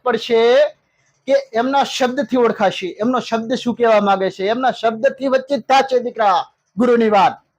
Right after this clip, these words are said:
કે ગુરુ શું કહેવાય છે દીકરાઓ. ગુરુના શબ્દ જે આલેલા હોય એ, એ શિષ્ય, એ શિષ્ય ગુરુ બનાવ્યા હોય,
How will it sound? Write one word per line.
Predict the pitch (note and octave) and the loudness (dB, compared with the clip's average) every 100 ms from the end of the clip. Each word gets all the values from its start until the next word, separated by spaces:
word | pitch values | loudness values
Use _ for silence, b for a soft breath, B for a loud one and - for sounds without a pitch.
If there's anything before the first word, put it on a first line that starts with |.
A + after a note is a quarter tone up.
| _ _ _ | _ _ _
કે | G#3+ | -2
ગુરુ | G3+ B3 A#3 | 2 2 2
શું | A#3 A#3 | 0 0
કહેવાય | A3 G#3+ G#3 F#3+ | 2 4 4 2
છે | E3+ - E3 | 0 -6 -6
દીકરાઓ. | D#3+ D#3+ D#3 G#3 C#4+ - _ _ _ _ _ - | -4 0 0 2 -2 -4 _ _ _ _ _ -6
ગુરુના | G3 B3 B3+ - - F#3+ | 0 2 2 0 -6 -12
શબ્દ | - A3+ G#3 B3 A#3+ - _ - | -4 -2 0 2 2 0 _ -6
જે | G3 A#3 | 0 4
આલેલા | A3+ A#3+ B3 | 4 4 4
હોય | A3 A3+ A#3+ A#3+ - | 4 2 0 -2 -2
એ, | G#3+ A#3+ A#3 | 0 0 0
એ | |
શિષ્ય, | A#3 - A3+ - B3+ A3+ A3+ - _ _ _ _ _ A3+ | -2 -4 -8 -2 2 2 2 -6 _ _ _ _ _ 0
એ | A#3+ | 2
શિષ્ય | - A#3+ - B3 A#3+ A#3 - _ _ _ _ _ _ F#3+ | 2 -2 -2 2 4 2 -2 _ _ _ _ _ _ -2
ગુરુ | A#3+ A#3+ | 2 4
બનાવ્યા | A3+ A#3+ B3 A#3+ | 4 4 4 4
હોય, | A3+ B3 | 4 0